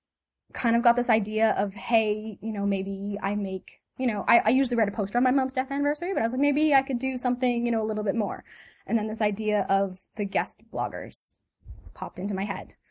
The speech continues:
And I started to talk to people about it, and people started getting excited, and I emailed a bunch of people who I thought might be willing to write,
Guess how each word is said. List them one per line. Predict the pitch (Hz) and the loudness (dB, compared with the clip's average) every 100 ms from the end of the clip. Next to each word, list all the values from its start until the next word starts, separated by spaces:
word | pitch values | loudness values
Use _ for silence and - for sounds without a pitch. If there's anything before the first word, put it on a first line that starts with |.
| _ _ _ - | _ _ _ -8
And | 208 190 180 - | -4 -4 -8 -10
I | |
started | 196 185 180 | -10 -8 -10
to | - | -12
talk | - - | -14 -10
to | |
people | - 226 | -8 -6
about | 226 214 | -2 -2
it, | 262 277 | -2 -4
and | 202 | -8
people | 185 202 | -10 -8
started | 190 180 | -8 -6
getting | 170 180 | -8 -8
excited, | 165 175 185 247 294 | -10 -10 -4 -4 -2
and | 196 180 - _ _ _ _ _ _ _ _ _ _ _ _ _ - | -4 -6 -12 _ _ _ _ _ _ _ _ _ _ _ _ _ 0
I | 196 175 _ _ _ | 0 -2 _ _ _
emailed | 233 233 214 220 | 2 2 2 0
a | |
bunch | 208 220 | -2 -4
of | 208 | -8
people | 208 233 247 | -4 -2 0
who | |
I | 196 | 0
thought | - 190 - 208 | 0 -2 0 -2
might | 196 | -2
be | 202 | -2
willing | 202 190 196 196 | -2 -2 -4 -6
to | 196 | -6
write, | 185 170 180 - - | -4 -4 -4 -8 -16